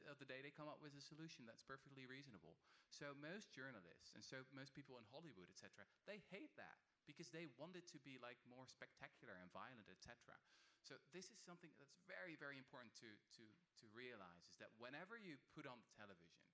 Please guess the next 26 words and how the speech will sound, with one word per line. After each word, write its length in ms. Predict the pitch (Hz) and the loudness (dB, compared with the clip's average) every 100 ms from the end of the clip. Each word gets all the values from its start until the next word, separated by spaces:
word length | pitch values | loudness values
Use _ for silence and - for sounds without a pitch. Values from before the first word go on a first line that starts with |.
| - - - | -20 -18 -10
whenever 400 | 95 117 135 185 | -4 -2 0 -2
you 160 | 160 120 - | -2 -2 -2
hear, 240 | 104 98 98 - - | 2 2 0 -6 -10
you 80 | |
know, 240 | 87 90 92 | -8 -6 -2
about 240 | 92 87 - - - | -2 -2 -6 -8 -2
politics 400 | 110 - - - | -2 -2 -8 -10
that's 160 | 90 | -6
happening 320 | 98 90 90 | -4 -4 -8
in 80 | 85 - | -12 -4
Paris 400 | 110 98 95 85 | 0 2 0 -2
or 160 | 85 80 | -8 -8
in 60 | |
Westminster 640 | 82 101 - 90 90 - 87 | -4 -4 -6 -10 -10 -10 -10
or 80 | 85 | -8
Washington, 480 | 90 - 95 - - - - - - | -6 -6 -8 -12 -16 -18 -20 -10 -2
it's 160 | 139 - | 0 0
so 400 | - 147 151 143 | 4 4 4 4
unrealistic. 880 | 131 123 113 113 104 104 - 73 82 - - - 113 | 0 2 2 2 2 -2 -4 -8 -12 -20 -20 -8 -4
It's 160 | 107 | -2
zooming 400 | 110 139 139 123 | 2 2 2 2
in 80 | 113 | 0
on 80 | 104 | 0
such 480 | - 139 135 - 110 | 0 0 0 -2 -4
a 40 | |
small, 580 | - 113 113 110 107 | -2 2 4 6 4